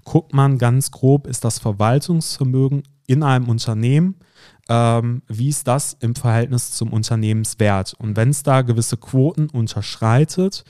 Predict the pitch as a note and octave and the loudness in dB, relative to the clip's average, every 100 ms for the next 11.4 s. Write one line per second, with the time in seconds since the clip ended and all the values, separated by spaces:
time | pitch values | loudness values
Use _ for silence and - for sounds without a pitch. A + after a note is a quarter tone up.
0 | - - - A#2+ C3 - B2+ B2 - A2 | -20 -20 -4 0 0 0 -2 0 -2 -6
1 | A2+ G#2+ G#2 A#2 C#3+ - D3+ D3+ - - | -2 -2 0 2 2 0 -2 -2 -6 -12
2 | A2+ A2 A2+ A#2 A2 A#2 G#2+ G#2+ A2 A#2 | -8 -6 -6 -6 -6 -4 -4 -2 -2 -6
3 | - - - A2+ A#2+ B2+ - A2 A2 - | -10 -14 -8 -2 0 -2 -4 -4 -4 -6
4 | G#2 G2 - A2 C3+ D3 G#2+ F#2+ F#2 G#2+ | -8 -8 -6 -6 -6 -6 -10 -10 -4 0
5 | B2 D3 - E3 E3+ _ - - - - | 0 0 -4 -4 -4 _ -20 -20 -12 -2
6 | A#2 C3 A#2+ - - B2+ A#2+ G#2+ G#2 B2+ | 2 2 2 -2 -4 -4 -2 -4 0 0
7 | - E3+ D3 D#3 E3+ F3 - _ _ - | 0 -2 2 2 2 0 -8 _ _ -4
8 | A#2 A#2+ A#2+ A#2 B2 A#2+ - A2 G2 - | -4 -2 -4 -2 0 0 0 -2 -2 -4
9 | F2+ G#2+ G2 G2 G2 G2 F#2+ F#2+ F#2 F#2+ | -8 -8 -8 -8 -6 -6 -6 -8 -10 -12
10 | - G2 - G2 F#2 - F#2 F#2 F#2+ F#2+ | -10 -10 -10 -10 -10 -8 -6 -4 -4 -2
11 | A#2 A#2 A#2+ - | 2 4 2 -4